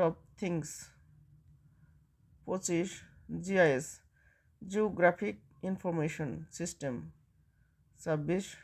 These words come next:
আর অ্যান্ড ডি research and development, সাতাশ,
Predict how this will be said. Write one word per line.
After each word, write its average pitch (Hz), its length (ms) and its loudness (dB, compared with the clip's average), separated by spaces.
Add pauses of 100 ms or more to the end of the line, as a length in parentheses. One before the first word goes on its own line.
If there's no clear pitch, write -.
(640)
আর 208 260 4
অ্যান্ড 185 260 6 (540)
ডি 156 120 4 (720)
research 214 460 0 (280)
and 143 120 4 (140)
development, 185 640 -2 (1500)
সাতাশ, 175 460 0